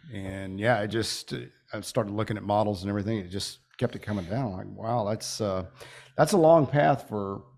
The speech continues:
for a storm in the summer. You know, you usually expect something like that with a front or whatever. But, uh, yeah, that was a, uh, very memorable day. On to number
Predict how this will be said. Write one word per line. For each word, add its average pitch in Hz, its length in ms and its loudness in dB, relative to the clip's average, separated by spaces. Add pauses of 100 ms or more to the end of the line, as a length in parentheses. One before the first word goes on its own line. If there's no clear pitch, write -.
(380)
for 110 140 -6
a 92 60 -10
storm 123 340 0
in 95 80 -2
the 85 80 -8
summer. 101 460 -2 (180)
You 117 80 -4
know, 98 200 -2
you 98 100 -4
usually 101 340 -6
expect - 320 -6
something 110 180 -6
like 92 160 -4
that 107 180 -2
with 98 120 -8
a - 40 -14
front 104 300 -4
or 95 80 -6
whatever. 101 380 -8
But, - 320 -14
uh, 98 240 -2 (880)
yeah, 104 200 2
that 110 160 0
was 98 180 -4
a, 95 340 -2
uh, 92 200 -4 (140)
very 107 240 0
memorable 98 720 -4
day. 90 640 -6 (460)
On 156 260 2
to 98 60 -6
number 113 280 -2